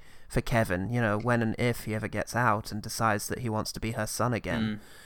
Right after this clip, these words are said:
Speaker 1: It's a heartbreaking film aside from anything else.
Speaker 2: It's a film that I remember in images
Speaker 1: Mm.
Speaker 2: more than lines.
Speaker 1: Yeah, definitely.
Speaker 2: Um, it's, it's, it's very, you know, uh, it's just a sequence of extremely powerful images.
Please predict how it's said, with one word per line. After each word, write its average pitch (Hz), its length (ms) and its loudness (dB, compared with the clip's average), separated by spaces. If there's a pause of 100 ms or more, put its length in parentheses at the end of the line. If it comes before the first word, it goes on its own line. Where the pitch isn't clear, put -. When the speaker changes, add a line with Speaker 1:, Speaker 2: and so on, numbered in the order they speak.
(220)
Speaker 1:
It's - 140 0
a 113 60 4
heartbreaking 104 720 2
film 98 300 -4
aside 104 240 -4
from 104 100 -8
anything 101 300 -6
else. 107 320 -4 (260)
Speaker 2:
It's 139 100 -2
a - 60 2
film 160 220 10
that 151 80 12
I 135 80 12
remember 120 420 8
in 113 100 4
images 104 680 0
Speaker 1:
Mm. 117 300 0
Speaker 2:
more 110 220 2
than 101 180 0
lines. 101 460 -2 (120)
Speaker 1:
Yeah, 117 300 4
definitely. 104 380 2
Speaker 2:
Um, 101 180 -6 (320)
it's, - 180 -6
it's, 120 220 -2
it's - 160 -4
very, 113 720 4
you 120 80 -4
know, 101 180 -4 (880)
uh, 104 360 4 (240)
it's 117 160 -2
just 117 160 0
a 110 40 0
sequence 110 420 2
of 107 80 -2
extremely 104 380 -2
powerful 104 500 8
images. 98 520 0